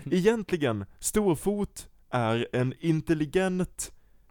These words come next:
Speaker 2: björnliknande, människoliknande figur som bor i
Speaker 1: Mm.
Speaker 2: djupa skogar.
Speaker 1: Mm.
Speaker 2: Om man bara tittar på vad storfot är, så är det inte mer otroligt att storfot skulle existera från att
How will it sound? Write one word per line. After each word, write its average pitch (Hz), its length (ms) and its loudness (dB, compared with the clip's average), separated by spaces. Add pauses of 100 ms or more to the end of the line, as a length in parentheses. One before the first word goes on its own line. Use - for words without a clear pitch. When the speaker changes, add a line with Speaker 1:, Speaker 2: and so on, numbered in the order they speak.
Speaker 2:
björnliknande, 139 1400 2
människoliknande 120 1120 -2
figur 107 580 0 (200)
som 123 280 2
bor 110 260 4
i - 20 6
Speaker 1:
Mm. 113 120 4
Speaker 2:
djupa 110 360 4
skogar. 113 640 0 (880)
Speaker 1:
Mm. 139 280 -6
Speaker 2:
Om 156 140 2
man 151 220 0
bara 180 360 -2
tittar 214 340 -4
på 123 140 -2
vad 113 160 -2
storfot 110 560 0
är, 185 380 -2
så - 180 -2
är 165 80 2
det 170 60 0
inte 165 200 -2
mer 185 420 -2
otroligt 113 880 -2 (140)
att 120 220 -2
storfot 165 460 0
skulle 165 260 0
existera 110 520 -2
från 113 220 -2
att - 160 -4